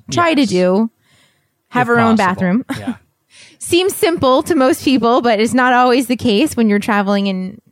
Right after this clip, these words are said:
Speaker 1: other countries, especially Asia. So we get into the front desk and they say that they have two rooms and the one room, both rooms are shared bathroom and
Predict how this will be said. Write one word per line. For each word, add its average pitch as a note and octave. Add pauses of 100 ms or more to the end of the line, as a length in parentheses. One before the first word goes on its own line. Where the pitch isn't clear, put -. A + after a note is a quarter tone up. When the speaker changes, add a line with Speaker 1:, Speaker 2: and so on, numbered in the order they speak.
(200)
Speaker 1:
other G#3
countries, G#3
especially G#3
Asia. G3+ (580)
So D4+ (840)
we B3+
get D4+
into C#4+
the C#4+
front A3
desk F#3
and G#3
they G#3+
say G#3
that F#3+
they G3+
have G3
two F#4+
rooms B3+ (440)
and A#3
the G#3+
one C4+
room, C4+ (440)
both D#4
rooms F#4
are C4
shared A3+
bathroom F3 (680)
and A3+